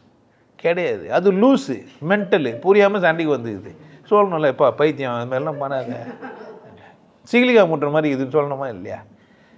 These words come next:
கமெண்ட் இது மாதிரி சிகிலிகா முட்டுற மாதிரியே இருக்கும். "திருட்டு நாயே, சிகிலிகா முட்டுற மாதிரி."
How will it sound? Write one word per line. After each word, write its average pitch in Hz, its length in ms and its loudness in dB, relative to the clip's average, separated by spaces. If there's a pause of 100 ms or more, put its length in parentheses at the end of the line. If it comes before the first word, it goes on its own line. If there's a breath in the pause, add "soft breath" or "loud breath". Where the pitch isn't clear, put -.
(160 soft breath)
கமெண்ட் 214 240 4
இது 196 120 8
மாதிரி 180 380 0
சிகிலிகா 180 200 4
முட்டுற 147 200 2
மாதிரியே 135 240 2
இருக்கும். 110 300 -4
"திருட்டு 156 300 -2
நாயே, 135 520 0 (220)
சிகிலிகா 156 420 0
முட்டுற 113 220 -6
மாதிரி." 113 180 -6